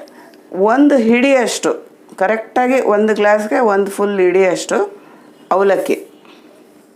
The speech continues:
ಒಂದು ಹಿಡಿಯಷ್ಟು ಕಡಲೆಬೇಳೆ,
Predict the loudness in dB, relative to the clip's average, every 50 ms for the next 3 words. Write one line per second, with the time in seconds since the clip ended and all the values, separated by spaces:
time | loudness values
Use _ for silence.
0 | _ _ _ _ _ _ -20 -18 -18 -20 -20 _ _ -6 -2 0 0 2 2 2
1 | 2 2 2 2 2 2 2 2 2 2 0 -2 -4 -4 -4 -6 -6 -8 -12 -20
2 | -20 -20 -20 _ -8 -4 -2 0 0 2 2 2 2 2 0 0